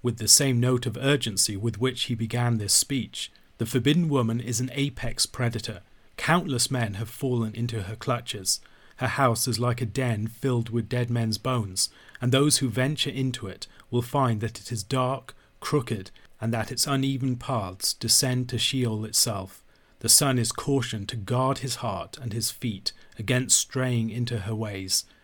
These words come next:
He must be respectful of the danger that she represents and give her an extremely wide berth. A question to consider.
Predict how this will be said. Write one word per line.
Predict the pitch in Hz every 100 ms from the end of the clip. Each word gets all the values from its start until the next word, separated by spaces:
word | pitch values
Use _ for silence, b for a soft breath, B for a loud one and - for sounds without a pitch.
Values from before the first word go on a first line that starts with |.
| b _
He | 120
must | 135 -
be | 139 123
respectful | 117 - - 131 - - - 110
of | 110
the | 117
danger | 113 117 117 113 98
that | 95
she | - 127
represents | 110 107 - 104 117 110 92 - - B B -
and | 113
give | 127 151 -
her | 113 98 95 b
an | 113 104
extremely | - - - 135 135 110 107
wide | 104 120 104 92 -
berth. | 123 101 95 - - - - - - _ _ _ _ _ _ _ _ _ _ _ _ _ _ _ _ _ _ _ _ _ _ _ _ _ -
A |
question | 123 185 - 151 123
to | -
consider. | 117 - 117 101